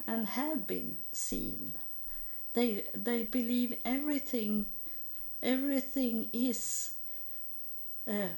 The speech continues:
made here on earth, that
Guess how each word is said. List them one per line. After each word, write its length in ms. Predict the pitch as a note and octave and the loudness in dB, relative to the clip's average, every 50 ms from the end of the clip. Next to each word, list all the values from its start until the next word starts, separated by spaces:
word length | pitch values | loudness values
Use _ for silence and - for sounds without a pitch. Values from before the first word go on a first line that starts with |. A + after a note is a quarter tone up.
| - - - - | -6 -6 -6 -4
made 800 | A3 G#3 F#3+ F#3+ G#3 G#3 G3+ G#3 A#3 A#3 A3+ G#3+ G#3 - F#3 F3+ - - - - - - | -2 -2 -2 0 2 4 4 6 6 6 4 4 2 0 -4 -8 -8 -8 -6 -6 -6 -4
here 400 | - - A3+ G#3 G3+ G#3+ G#3+ G3+ - - - - - - - - - - - | 0 2 4 4 4 4 2 0 -2 -4 -6 -8 -8 -8 -8 -8 -8 -6 -2
on 240 | G#3+ A3 G#3+ G#3+ - | 0 2 2 4 6
earth, 560 | A#3+ B3+ A3+ - - - - - - - - - - - - - - - - - - | 6 6 6 6 4 0 -4 -6 -8 -8 -8 -8 -8 -8 -8 -8 -8 -8 -6 -4 0
that 420 | A#3 A3 G#3+ G#3+ - - - - | 2 2 2 2 -2 -6 -6 -6